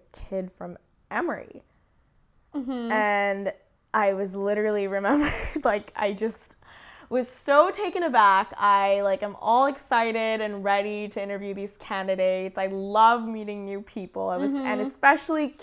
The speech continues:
Speaker 1: kids, like, I just love meeting people that are, like, you know, in the proximity of, like, what you were, like, a year ago
Speaker 2: Yeah.
Speaker 1: or two years ago
Speaker 2: Yeah,
Speaker 1: or whatever.
Speaker 2: it's fun.
Speaker 1: Super excited about it. That's why I wanted to do the interview, but I am all geared up to go to this super day, and one of the kids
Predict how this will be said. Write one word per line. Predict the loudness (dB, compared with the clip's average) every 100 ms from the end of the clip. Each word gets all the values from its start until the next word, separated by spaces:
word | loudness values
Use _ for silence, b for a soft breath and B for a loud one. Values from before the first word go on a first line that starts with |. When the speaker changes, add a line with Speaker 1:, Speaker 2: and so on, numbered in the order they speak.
| -4
Speaker 1:
kids, | 0 2 0 -2
like, | -2
I | -2
just | -4 -8 -12 b b b b b
love | 0 4 4 4
meeting | 0 -4 -4 -4 -6
people | -8 -4 0
that | 2
are, | 2 2
like, | 0 -4
you |
know, | -6 -4
in | -6
the |
proximity | -2 -2 -2 -6 -8 -6 -6 -4
of, | -4 -2
like, | -4 -4
what | -4 -4 -4
you | -10 -8 -10 -10
were, | -8 -6 -8
like, | -8 -8
a |
year | -8 -8 -8
ago | -4 2
Speaker 2:
Yeah. | 6 6 6 0
Speaker 1:
or |
two | -4 -8
years | -8 -8 -8
ago | -8 -2
Speaker 2:
Yeah, | 4 6 8
Speaker 1:
or |
whatever. | 6 6 4
Speaker 2:
it's | 2
fun. | 2 0 -8
Speaker 1:
Super | 0 2 4
excited | 2 2 4 4
about | 6 6
it. | 4
That's | -2 2
why | 4
I | 4
wanted | 2 -2
to | -4
do |
the | -4
interview, | -4 -4 -4
but | -2
I | 0 0 0 -2 -10 _ _ _ _ _ _
am | -6
all | -2 0 0 -2
geared | -4 -6 -4
up | -4 -6
to | -8
go | -8
to | -6
this | -10
super | -14 -12 -12 -6 -6
day, | -6 -6 -8 -8
and | -10 -10
one | -10
of | -10
the | -12
kids | -14 2 4 6 2 -2